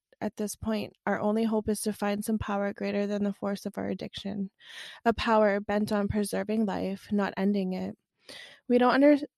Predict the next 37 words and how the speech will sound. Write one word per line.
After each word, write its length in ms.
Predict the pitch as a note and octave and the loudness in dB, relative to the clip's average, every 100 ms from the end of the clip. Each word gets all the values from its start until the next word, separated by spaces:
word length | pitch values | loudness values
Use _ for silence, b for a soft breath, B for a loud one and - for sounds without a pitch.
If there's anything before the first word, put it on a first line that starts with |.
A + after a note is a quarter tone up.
| _ | _
we 100 | C4 | 4
don't 180 | B3+ C#4+ | 6 4
have 240 | C4 A#3+ | 4 2
to 120 | - C4 | 2 2
understand 580 | C4 - - G3 G3 | 2 2 -2 -2 -2
it 240 | G3 F#3+ - - | -4 -6 -8 -6
or 100 | - | -2
even 300 | G#3+ A3 A3 | 0 2 2
name 220 | F#3+ F#3+ | 0 -2
it. 160 | F#3+ - _ _ | -4 -8 _ _
We 160 | A3 | -2
only 240 | G#3 G#3+ A3 | 0 0 0
have 260 | G#3+ G#3 | -2 -6
to 140 | - G#3+ | -6 -6
believe 640 | G3+ G#3 G3+ A#3 A#3+ G#3 | -2 -2 0 2 2 2
that 160 | G3+ G3+ | -2 -8
c-, 100 | - | -8
there 160 | - G3+ | -4 -4
could 440 | - - - A3+ G3+ | -4 -8 -2 -2 -2
be 200 | A3+ A3+ | -2 -2
such 260 | - G#3+ G#3 | -4 -10 -10
a 40 | |
higher 300 | G3+ G#3 G3+ | -10 -8 -8
power. 560 | - G#3 G#3+ G3+ G#3 G#3 _ B B B _ | -8 -4 -2 -2 -4 -8 _ B B B _
The 80 | A3+ | 2
belief 360 | A3+ A3 A3+ - | 4 4 0 2
that 120 | G#3+ | 2
a 60 | |
benevolent 1040 | G#3 G#3+ G#3+ G#3 G#3+ A3 A3 A#3+ G#3 G3+ G3+ | 2 -2 -4 -4 -2 2 4 4 4 0 -6
power 580 | - - A#3 A3+ G#3 A3 | -10 0 2 2 0 -6
greater 320 | - A#3 G#3+ G#3+ | -2 2 2 2
than 140 | G#3 | 0
our 140 | G3 | -2
addiction 580 | G3 G3 A3 - G#3 G3+ | -4 -6 -6 -6 -4 -6
just 260 | G3+ G#3+ - | -6 -8 -4
might 200 | G3+ G3 | -2 -2
exist 680 | F#3+ - A3+ G#3 G#3 - | -6 -2 0 0 0 -8